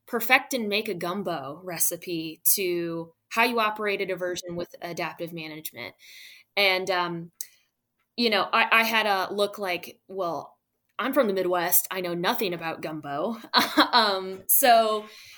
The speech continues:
it, it, it's been a real journey for myself as well to kind of understand the process of how you would, you would make gumbo, um, and, and the different stages of adaptive management.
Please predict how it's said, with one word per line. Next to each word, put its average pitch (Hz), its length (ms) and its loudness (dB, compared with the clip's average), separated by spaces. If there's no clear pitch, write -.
it, 240 160 6
it, 240 160 8
it's 226 140 -8
been 262 120 4
a 262 80 6
real 240 220 2
journey 214 260 0
for 214 160 -4
myself 202 500 0
as 170 180 -4
well 185 420 4
to 190 100 -4
kind 196 240 -2
of 180 160 -4
understand 180 920 -2
the 175 140 -10
process 165 880 0
of - 80 -4
how 196 100 0
you 185 220 0
would, 180 180 -2
you 180 140 -8
would 170 120 -4
make 175 240 -4
gumbo, 165 600 -6
um, 170 320 -4
and, 175 200 -6
and 175 340 -6
the 180 60 -4
different 196 360 0
stages 175 640 0
of 170 260 -6
adaptive 165 540 -8
management. 175 640 -8